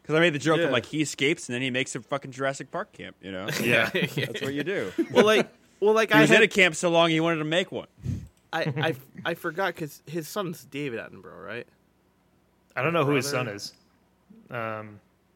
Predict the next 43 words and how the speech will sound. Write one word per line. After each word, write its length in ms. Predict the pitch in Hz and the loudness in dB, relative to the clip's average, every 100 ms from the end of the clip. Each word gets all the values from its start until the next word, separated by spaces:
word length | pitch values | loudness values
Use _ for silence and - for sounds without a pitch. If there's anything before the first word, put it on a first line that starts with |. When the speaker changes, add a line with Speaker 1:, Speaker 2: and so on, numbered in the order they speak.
| - | -12
Speaker 2:
Well, 200 | 160 - | -12 -12
Speaker 3:
uh, 40 | - | -6
Speaker 2:
well, 100 | 170 | -2
isn't 300 | 185 202 165 | -2 -2 -6
David 320 | 135 147 175 | -2 -2 0
Attenborough, 540 | 180 170 180 180 190 185 | -2 -4 -4 -6 -4 -4
like, 240 | 139 113 - _ _ _ _ _ _ _ - | -4 -6 -10 _ _ _ _ _ _ _ -18
the 100 | 120 104 92 | -16 -14 -10
Speaker 1:
You 60 | |
mean 20 | 113 131 | -6 -6
Speaker 2:
nature 160 | 185 | -4
Speaker 1:
Richard 180 | 165 160 | -4 -2
Speaker 2:
dude? 240 | 175 180 190 | 0 0 -2
Speaker 1:
Attenborough? 20 | |
Speaker 2:
So 140 | 240 - - _ _ _ _ _ _ | -6 -8 -12 _ _ _ _ _ _
Speaker 1:
Wait, 140 | 123 98 | -14 -10
are 100 | 127 | -6
they 140 | 262 | -4
related? 440 | 226 165 233 427 359 | -2 -4 -4 -4 -6
Speaker 2:
What? 80 | |
Speaker 1:
Oh 240 | 117 127 107 | -8 -6 -8
my 100 | 87 85 | -12 -12
God. 360 | 98 92 85 | -10 -10 -10
Speaker 2:
Aren't 220 | 113 143 175 | -4 -4 0
Speaker 3:
I'm 40 | |
Speaker 2:
they? 80 | 254 | 0
Speaker 1:
Am 60 | 330 | 0
I 40 | |
Speaker 3:
looking 120 | 110 | -4
it 40 | 113 | -4
Speaker 1:
breaking 240 | 131 120 | -2 -2
the 60 | 123 | -4
Speaker 3:
up 60 | |
right 80 | 110 | -6
Speaker 1:
fourth 120 | 120 | -6
Speaker 3:
now. 80 | 107 | -6
Speaker 1:
wall? 140 | 127 104 | -6 -4
I 120 | 117 | -6
don't 100 | 117 | -6
know. 240 | 143 110 _ _ _ _ _ _ _ _ _ _ _ _ _ _ _ _ _ _ | -10 -12 _ _ _ _ _ _ _ _ _ _ _ _ _ _ _ _ _ _
Speaker 2:
Fucking 360 | - 202 196 151 | -14 -10 -8 -6
goddamn 420 | 135 107 90 | -8 -10 -18
it. 120 | 90 | -18